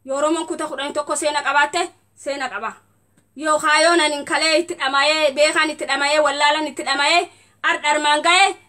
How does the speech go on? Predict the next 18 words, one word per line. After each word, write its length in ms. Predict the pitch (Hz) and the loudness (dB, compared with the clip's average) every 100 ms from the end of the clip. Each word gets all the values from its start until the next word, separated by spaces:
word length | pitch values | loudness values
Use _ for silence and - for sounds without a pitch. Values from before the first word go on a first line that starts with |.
| _ 240 | _ -8
bakki 260 | 294 320 | -8 -4
geette, 360 | 302 349 349 415 403 _ _ _ | 2 2 2 -2 -2 _ _ _
mannu 340 | 277 330 359 | -2 4 4
guyyaa 200 | 302 330 339 | 4 2 2
cufa 200 | 370 349 | 2 0
akkumsa, 400 | 349 339 349 294 | 2 0 2 2
akkuma 260 | 294 - 320 | 2 0 -2
wanni 160 | 320 349 | 0 2
jijjijigaa 680 | 381 269 294 285 370 370 381 | 2 2 -2 -2 2 6 8
yaana. 340 | 403 370 202 - _ _ _ _ | 8 4 0 -8 _ _ _ _
Qabsoo 320 | - 349 - 381 | -4 -2 4 6
harreessi 480 | 403 392 359 370 | 6 6 4 4
jirtu, 320 | 330 403 453 453 - _ _ | 2 0 0 -2 -2 _ _
uummati 380 | 320 349 359 370 | 2 6 6 6
Oromoo 380 | 359 370 381 370 | 8 8 6 4
jijjigaa 560 | 330 349 254 349 370 359 | 4 2 4 4 6 6
yaa. 180 | 294 208 - _ _ _ 285 | 6 2 -4 _ _ _ -4
Eh? 240 | 392 403 | -2 -2